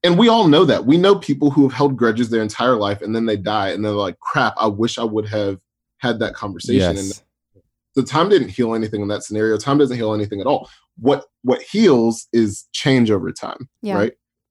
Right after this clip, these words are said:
Speaker 1: So I say that, let's pull that, that anal-, analogy over to adversity.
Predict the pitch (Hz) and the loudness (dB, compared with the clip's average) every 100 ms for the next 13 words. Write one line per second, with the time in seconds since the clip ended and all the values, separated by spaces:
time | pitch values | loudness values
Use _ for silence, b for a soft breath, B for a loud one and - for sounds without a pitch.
0 | _ - 139 113 - 135 139 185 175 131 | _ -2 0 0 -2 -2 0 4 4 4
1 | 120 123 - _ 123 131 - 156 135 123 | 2 0 -8 _ -2 -2 0 0 4 4
2 | 120 - - 117 110 110 113 113 104 113 | 2 -2 -4 -4 -2 -2 0 0 0 -2
3 | 117 113 110 104 98 101 98 107 95 90 | 0 2 2 0 -2 -2 -6 -6 -6 -8
4 | 95 95 95 | -12 -14 -16